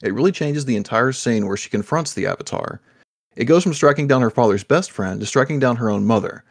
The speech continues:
It's very heartbreaking. And while I do love those aspects of her character, I do hate that she essentially takes a backseat to the story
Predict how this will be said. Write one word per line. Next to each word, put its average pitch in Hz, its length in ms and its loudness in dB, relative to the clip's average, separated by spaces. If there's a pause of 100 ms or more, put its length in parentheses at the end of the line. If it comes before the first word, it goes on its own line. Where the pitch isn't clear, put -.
(760)
It's 123 160 -6
very 123 240 2
heartbreaking. 107 800 0 (240)
And 131 120 0
while 131 140 6
I 127 60 6
do 185 160 4
love 180 160 4
those 127 160 2
aspects 147 480 0
of 107 60 -2
her 104 120 2
character, 98 560 0
I 107 120 -4
do 156 200 -2
hate 143 300 -2
that 95 160 0
she 117 100 -4
essentially 127 340 -4
takes 120 200 -4
a 98 40 0
backseat 104 520 -4
to - 80 -8
the 92 100 -6
story 101 360 -2